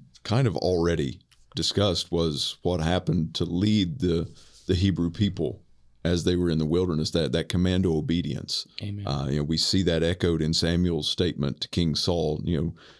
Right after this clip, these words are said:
Speaker 1: uh, "Know ye not that obedience is better
Speaker 2: Mm.
Speaker 1: than sacrifice."
Speaker 2: Yes.
Speaker 1: Uh, so I think that we see this, this old com-,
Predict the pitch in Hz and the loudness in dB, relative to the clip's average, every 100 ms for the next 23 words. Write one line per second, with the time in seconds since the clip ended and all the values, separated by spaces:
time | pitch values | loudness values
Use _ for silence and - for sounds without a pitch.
0 | _ - - - - 85 98 95 98 95 | _ -8 -8 -6 -2 2 4 4 4 2
1 | 92 92 - - 82 - 85 104 107 95 | 2 0 -2 -2 -2 -2 0 2 2 2
2 | 90 - 87 73 - 87 67 90 - - | 0 0 -2 -2 -2 0 -2 -6 -14 -20
3 | - 101 82 80 - 87 80 73 - 65 | -12 -4 -2 0 0 0 -2 -4 -4 -4
4 | - - - - 95 95 - - 73 73 | -4 -6 -6 -6 -12 -16 -12 -6 -4 0
5 | 101 92 87 151 160 139 80 98 90 - | 0 0 0 0 0 0 0 0 0 2
6 | 95 92 82 82 - - - 78 - - | 2 2 2 0 0 -2 -2 -2 -2 0
7 | 98 110 92 92 | 0 0 -2 -2